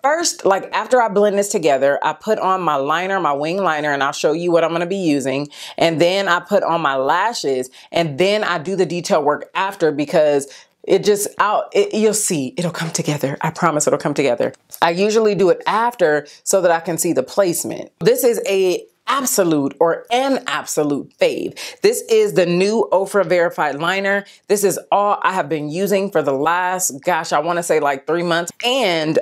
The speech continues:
um, I have not changed it yet, and I do have more.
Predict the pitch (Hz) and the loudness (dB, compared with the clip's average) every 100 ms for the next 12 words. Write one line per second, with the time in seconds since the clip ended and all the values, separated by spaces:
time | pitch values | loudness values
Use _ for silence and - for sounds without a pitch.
0 | - 175 160 147 - 175 170 175 139 185 | 0 0 0 -2 -2 0 2 0 -2 -2
1 | 170 143 143 135 160 170 156 139 131 170 | -2 0 0 2 2 2 -2 -4 -4 0
2 | 165 139 147 151 131 | 0 0 0 2 2